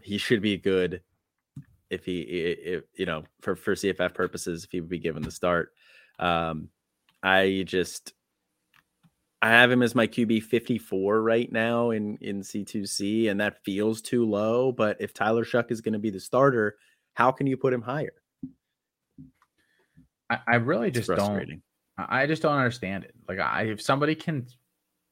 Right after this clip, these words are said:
Speaker 2: in our Discord or otherwise, message me <laughs> and say, "Hey, like, this is why they're doing this,"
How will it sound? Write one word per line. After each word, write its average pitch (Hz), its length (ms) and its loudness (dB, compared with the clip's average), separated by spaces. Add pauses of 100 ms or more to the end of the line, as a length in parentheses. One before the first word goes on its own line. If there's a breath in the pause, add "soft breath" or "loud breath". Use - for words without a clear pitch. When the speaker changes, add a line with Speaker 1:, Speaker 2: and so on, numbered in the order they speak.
(520)
Speaker 2:
in 107 140 -4
our 95 120 2
Discord 127 720 2
or 98 140 6
otherwise, 113 560 6
message 107 420 -4
me 120 300 -2
<laughs> - 20 -4
and 98 280 -2
say, 101 400 -2
"Hey, 98 320 2
like, 87 160 -6
this 101 200 -6
is 101 120 -4
why 90 240 0
they're 90 160 0
doing 95 300 -4
this," 123 320 -8